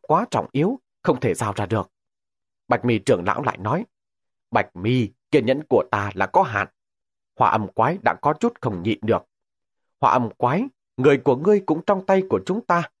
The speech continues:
chúng ta đổi người được chứ?" Lúc này sau lưng Bạch Mi trưởng lão, bốn chấp sự đã bắt được một đại hán áo đen. Hai tên còn lại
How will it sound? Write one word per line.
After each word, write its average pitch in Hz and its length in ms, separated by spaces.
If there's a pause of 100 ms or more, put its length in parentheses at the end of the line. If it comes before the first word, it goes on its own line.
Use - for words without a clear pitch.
(200)
chúng 160 160
ta 147 120
đổi 107 300
người 101 260
được 107 260
chứ?" 226 200 (840)
Lúc 131 180
này 107 160
sau 120 160
lưng 107 260
Bạch - 200
Mi 113 160
trưởng 82 360
lão, 160 280 (240)
bốn 170 260
chấp 254 200
sự 110 260
đã - 180
bắt 220 160
được 107 280
một 110 160
đại 214 200
hán 123 320
áo 175 240
đen. 156 200 (440)
Hai 127 200
tên 110 160
còn 92 220
lại 92 200